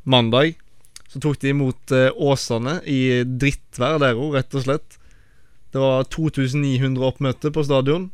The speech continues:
rekordlavt på Sør Arena. Forestilling derimot, fire null. De imponerer i andre omgang, det kan vi si. Men første omgangen så er det faktisk Åsane som spiller fotball på Sør Arena.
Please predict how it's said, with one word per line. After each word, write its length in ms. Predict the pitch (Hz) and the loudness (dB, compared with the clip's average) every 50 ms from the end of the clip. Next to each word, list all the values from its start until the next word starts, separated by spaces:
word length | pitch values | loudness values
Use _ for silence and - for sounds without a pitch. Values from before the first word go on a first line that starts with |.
| - 254 | -10 -8
rekordlavt 840 | 139 131 - - - 139 120 110 113 110 107 117 123 156 - - - | -8 -8 -8 -4 -4 -2 -2 -2 -2 -4 -4 -4 -4 -4 -6 -6 -8
på 80 | 151 | -2
Sør 240 | 135 147 139 127 127 | 0 2 2 2 2
Arena. 380 | 127 123 123 120 120 131 160 175 - - - - - - - - - - - - - - - - - - | 2 2 2 2 2 0 -2 -4 -6 -12 -20 -20 -20 -20 -20 -20 -20 -20 -20 -20 -20 -20 -20 -20 -20 -2
Forestilling 560 | - - 190 170 160 - - 139 139 143 139 | 2 4 4 4 4 2 2 4 4 4 4
derimot, 540 | 147 143 147 156 175 196 208 - - - - - - | 4 4 4 4 4 2 0 -2 -10 -18 -18 -16 -10
fire 340 | - - 196 185 151 156 156 | -6 -2 -2 0 0 2 2
null. 320 | 156 165 185 196 208 196 - - - - - - _ - - - - - - - - - - - - - - - | 4 4 2 2 0 -4 -8 -12 -18 -20 -20 -20 _ -20 -20 -20 -20 -20 -20 -20 -20 -20 -20 -20 -20 -18 -8 0
De 100 | 165 156 165 | 2 2 2
imponerer 580 | 165 - 180 170 170 160 147 131 120 120 120 120 147 | 4 2 2 4 4 4 4 4 4 2 2 2 2
i 60 | 165 160 | 4 4
andre 200 | 160 156 135 127 | 2 2 0 0
omgang, 280 | 123 127 139 160 180 175 | 0 -2 -2 -2 -2 -4
det 80 | 170 156 | -4 -4
kan 120 | - 147 143 143 | -4 -4 -4 -2
vi 20 | - | 0
si. 140 | - 151 160 180 180 - - - - - - - - | 0 2 2 0 -2 -6 -10 -18 -20 -20 -20 -14 -8
Men 160 | - 147 147 | -6 -4 0
første 280 | - 143 135 - - 127 120 | 0 0 0 0 -4 -4 -2
omgangen 240 | 123 123 135 160 | -2 -2 -2 -2
så 80 | 151 151 | 0 0
er 40 | 139 131 | 0 2
det 80 | 131 | 2
faktisk 240 | 139 143 139 - - | 0 0 -2 -4 -4
Åsane 560 | - 160 160 151 127 - - 120 117 117 123 139 | -2 0 0 0 -2 -2 -4 -4 -2 -2 -4 -6
som 200 | - 156 151 139 | -6 -6 -6 -6
spiller 240 | - - 175 151 143 | -4 -4 -2 -2 -2
fotball 320 | - 160 - - 127 113 | -2 -4 -4 -4 -4 -6
på 80 | 120 117 | -6 -6
Sør 240 | - 123 113 113 113 | -6 -4 -4 -2 -2
Arena. 340 | 110 113 110 110 110 113 | -4 -4 -4 -6 -8 -10